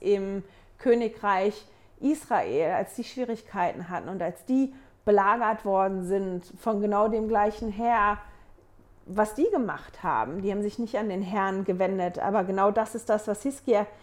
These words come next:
hier tut. Er wendet sich in dieser ganz, ganz schwierigen Situation dem Herrn zu. In erste Könige neunzehn in den Versen eins bis vier können wir lesen, dass er den Propheten Jesaja bittet, zu beten. Wenn man über die gleiche Stelle liest, in zweite Chronike,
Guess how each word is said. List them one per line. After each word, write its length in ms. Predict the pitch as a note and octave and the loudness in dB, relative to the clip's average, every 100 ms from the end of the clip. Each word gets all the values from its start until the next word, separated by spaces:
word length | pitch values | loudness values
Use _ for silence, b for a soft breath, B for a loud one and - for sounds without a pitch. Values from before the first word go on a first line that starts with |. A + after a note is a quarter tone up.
| B B | B B
hier 120 | C#4 | -2
tut. 280 | C4+ B3 A3 | 0 -2 0
Er 160 | F3 F#3+ | 0 2
wendet 260 | G3 A3 | 2 0
sich 180 | A3+ G#3+ | -2 -4
in 80 | A3 | -4
dieser 300 | G#3+ G#3+ G3+ | -2 0 0
ganz, 240 | G#3 A#3 | -2 -4
ganz 180 | A#3 A3+ | -4 -6
schwierigen 360 | - A#3 A3+ G#3+ | -6 -4 -2 -4
Situation 580 | A3 A3+ G3+ - G#3+ G#3+ | -4 -4 -6 0 2 2
dem 140 | G#3 | 0
Herrn 400 | F3 F#3+ F#3 F3+ | 0 -2 -2 -4
zu. 340 | - G3+ D3 E3+ B B B B | -4 -4 -4 -8 B B B B
In 100 | G#3+ | -4
erste 340 | E3 B3 - D4+ | 0 0 -2 -2
Könige 760 | C#4+ C#4+ C#4 C4 B3+ A#3+ A3+ D#3+ | 2 2 2 4 8 10 10 6
neunzehn 400 | G#3+ C4 C#4 C4 | 2 0 0 0
in 100 | B3 | 0
den 140 | A3+ G#3+ | -2 0
Versen 260 | A3 A3 | -2 -2
eins 300 | E2+ G3+ A#3+ | -4 -6 -6
bis 160 | A3+ - | -8 -8
vier 200 | D4 C#4 | -4 -4
können 200 | A#3+ G#3+ | -2 -2
wir 80 | G3+ | 2
lesen, 260 | G#3 B3 | 2 2
dass 180 | A3 G3 | -2 -4
er 300 | - G#3 G#3 B B B - | 0 4 4 B B B -2
den 80 | G#3 | 0
Propheten 500 | A3 G#3 A#3+ A#3+ A3+ | 0 2 2 2 2
Jesaja 540 | G#3 G3+ G#3 A#3 G#3 | 4 6 6 8 6
bittet, 680 | F#3+ G#3+ G#3+ G#3+ F3 - - - | 6 4 4 4 4 0 -18 -12
zu 200 | - F#3+ | -2 2
beten. 640 | A3 A#3+ A#3 F#3 F3+ F#3 | 6 6 4 0 -6 -4
Wenn 140 | G3 G#3 | -2 0
man 340 | G3+ G3+ F#3 | 2 0 -2
über 180 | G#3+ G#3+ | -2 -2
die 100 | F#3+ | 2
gleiche 340 | G3+ G#3+ - | 2 2 0
Stelle 380 | A3+ - A#3 A#3+ | -6 4 6 6
liest, 480 | A3+ G#3+ A3+ A#3+ - | 4 2 -2 -2 -2
in 100 | G#3 | -4
zweite 300 | A3 G#3+ G#3+ | 0 0 -2
Chronike, 500 | - A#3+ A#3 A3 G#3+ | -2 0 0 0 -4